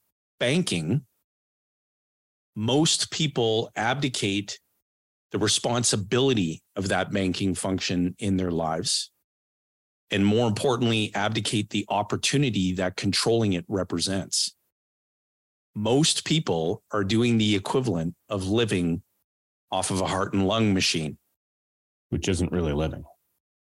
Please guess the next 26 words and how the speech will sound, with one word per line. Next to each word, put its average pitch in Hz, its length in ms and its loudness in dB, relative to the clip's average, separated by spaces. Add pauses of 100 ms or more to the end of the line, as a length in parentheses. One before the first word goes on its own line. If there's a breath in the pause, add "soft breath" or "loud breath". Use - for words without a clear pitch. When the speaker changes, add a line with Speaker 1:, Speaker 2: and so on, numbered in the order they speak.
(100)
Speaker 1:
It's - 180 -2
just - 240 0
existing. - 680 -2
Speaker 2:
Existing. 78 500 -4 (520)
Speaker 1:
And 95 180 0
so 98 460 2 (1000)
he 104 200 -12
really 117 280 2
helped 113 440 -2
people 101 300 0
understand 95 960 0 (320)
that 90 240 0 (160)
you, 98 240 -2 (240)
someone 123 880 2 (1080)
must 104 480 -2
perform 113 800 0 (460)
the 98 80 -4
function 113 420 0
of 101 80 2
banking 98 440 2
as 92 140 2
it 104 100 -2
relates 87 400 0
to - 120 -4
your 87 120 0
needs. - 460 -4